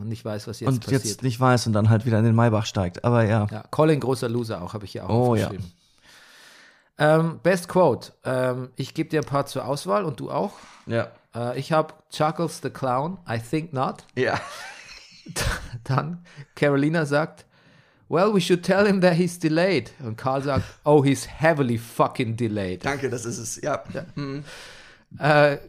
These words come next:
Speaker 1: Kendall sagt, aus welchem Grund auch immer, der, das Zitat macht eigentlich überhaupt keinen Sinn, „We'll get a funeral off the rack. We can do Reagan's, uh, with tweaks.“
Speaker 2: <laughs> Oh Gott.
Speaker 1: Als ob irgendjemand wüsste, wie Reagans Beerdigung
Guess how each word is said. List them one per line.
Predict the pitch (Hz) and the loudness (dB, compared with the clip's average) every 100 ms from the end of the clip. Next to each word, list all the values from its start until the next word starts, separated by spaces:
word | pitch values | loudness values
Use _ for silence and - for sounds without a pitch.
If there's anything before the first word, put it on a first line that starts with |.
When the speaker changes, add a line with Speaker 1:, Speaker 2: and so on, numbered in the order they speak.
| - | -14
Speaker 1:
Kendall | - 156 170 185 | 0 2 2 0
sagt, | 165 170 185 - | 2 0 0 -8
aus | 110 110 | -6 -2
welchem | 143 139 | -2 -2
Grund | 147 165 | -2 0
auch | 131 | 2
immer, | 147 170 156 | 0 0 2
der, | 143 | 2
das | 139 139 - | 0 -6 -6
Zitat | - 135 127 | -6 -4 -4
macht | 127 | -4
eigentlich | 131 131 | -4 -2
überhaupt | 120 123 | -2 -4
keinen | - 117 | -6 -6
Sinn, | 107 123 175 - - - _ - | -2 -4 -4 -10 -20 -20 _ 2
„We'll | 151 208 | 4 6
get | 202 | 4
a | 180 | 4
funeral | - 160 202 165 | 0 2 6 6
off | 147 151 - | 6 2 2
the | 127 | 2
rack. | 131 139 - | 2 0 -2
We | 165 180 | -4 0
can | 196 | 2
do | 147 | 4
Reagan's, | 131 170 131 110 | 4 2 0 -4
uh, | - 113 120 | -12 -8 -8
with | 120 | -8
tweaks.“ | - 143 117 - - - - - - - | -4 -4 -4 -16 -18 -20 -20 -18 -16 -16
Speaker 2:
<laughs> | - - - - - | -18 -20 -20 -14 -14
Oh | - | -8
Gott. | 147 117 - - - - - _ - _ - - | -4 -4 -4 -20 -20 -20 -20 _ -20 _ -20 -4
Speaker 1:
Als | 139 156 | -2 0
ob | 156 | 2
irgendjemand | 180 190 165 151 | 2 4 2 0
wüsste, | 165 262 147 | -2 -2 0
wie | 139 | 2
Reagans | 139 165 185 139 | 2 2 0 -6
Beerdigung | 147 135 175 120 101 107 | -4 -2 -2 -2 -4 -6